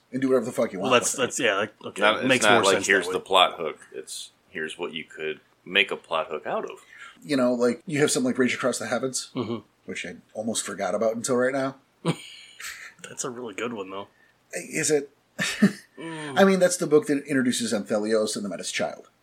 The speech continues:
Speaker 2: Right.
Speaker 1: You know, it's also the book that talks about some of the planetary characters. So there's some interesting things there,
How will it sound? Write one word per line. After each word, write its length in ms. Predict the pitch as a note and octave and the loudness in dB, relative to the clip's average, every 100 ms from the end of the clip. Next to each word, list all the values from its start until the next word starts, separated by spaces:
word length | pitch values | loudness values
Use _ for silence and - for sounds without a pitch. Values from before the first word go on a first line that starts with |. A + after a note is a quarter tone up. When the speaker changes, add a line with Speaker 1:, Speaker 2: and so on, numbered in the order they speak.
| _ | _
Speaker 2:
Right. 180 | A#2+ G2+ - | -4 -4 -6
Speaker 1:
You 100 | - | -8
know, 160 | G2 F#2+ | -6 -4
it's 140 | G2 | -2
also 200 | G#2+ G2+ | -2 -2
the 100 | G2+ | -4
book 220 | F2 G#2 - | -6 -8 -8
that 100 | F#2+ | -4
talks 220 | G#2+ - | -4 -4
about 120 | G#2+ | -6
some 80 | - | -6
of 40 | F2 | -10
the 40 | |
planetary 540 | - G2+ F#2+ A2+ G2 | -10 -8 -6 -6 -4
characters. 300 | G2 G2+ F#2+ | -4 -6 -6
So 80 | - | -6
there's 140 | D#3+ - | -4 -4
some 100 | D#3+ | -2
interesting 380 | B2+ B2 G#2+ F#2 | -2 -4 -6 -6
things 260 | A#2+ G2 | -6 -6
there, 220 | - - | -10 -16